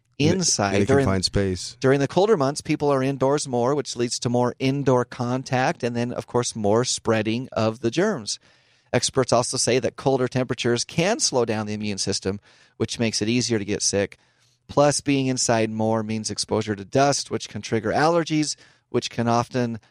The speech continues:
Speaker 2: feel like a cold, even
Speaker 1: Mm-hmm.
Speaker 2: though it's not a cold, but you still have a lot of those same symptoms.
Speaker 1: I think a lot of my colds this year have been allergy.
Speaker 2: Y-, do ya?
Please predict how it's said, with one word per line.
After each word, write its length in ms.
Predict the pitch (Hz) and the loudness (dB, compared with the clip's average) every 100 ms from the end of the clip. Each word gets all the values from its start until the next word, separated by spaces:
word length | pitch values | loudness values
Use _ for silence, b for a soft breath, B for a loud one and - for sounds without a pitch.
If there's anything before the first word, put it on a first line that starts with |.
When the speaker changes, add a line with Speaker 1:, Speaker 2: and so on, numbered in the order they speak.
| b | b
Speaker 2:
feel 400 | _ - 208 262 | _ -4 2 2
like 220 | 160 113 | 2 0
a 60 | - | -6
cold, 480 | - 107 98 110 107 127 | -2 2 2 -2 -4 -2
even 220 | 131 123 | 2 4
Speaker 1:
Mm-hmm. 80 | 117 | 4
Speaker 2:
though 180 | 113 | 4
it's 200 | 107 - | 2 -2
not 200 | 120 117 | 0 0
a 40 | 110 | -2
cold, 280 | - 101 101 | -2 -2 -4
but 160 | - | -6
you 60 | - | -6
still 160 | - 107 | -2 -2
have 120 | 101 | -2
a 60 | |
lot 180 | 107 107 | -2 -4
of 60 | 104 | -4
those 140 | 104 | -6
same 240 | - 101 98 | -6 -8 -6
symptoms. 580 | - 110 - 92 - - | -8 -10 -16 -10 -6 -4
Speaker 1:
I 60 | |
think 180 | - 123 | 0 2
a 40 | 107 | 2
lot 160 | 104 | 2
of 80 | 101 | 2
my 140 | 95 | 0
colds 260 | 87 95 90 | 2 0 0
this 160 | 95 - | 0 0
year 100 | 95 | 2
have 160 | 95 | 2
been 140 | 95 92 | 2 2
allergy. 500 | 92 92 101 107 - - _ _ | 0 0 -2 -4 -8 -20 _ _
Speaker 2:
Y-, 80 | 123 - - | -8 -6 2
do 80 | |
ya? 180 | 120 110 | 4 4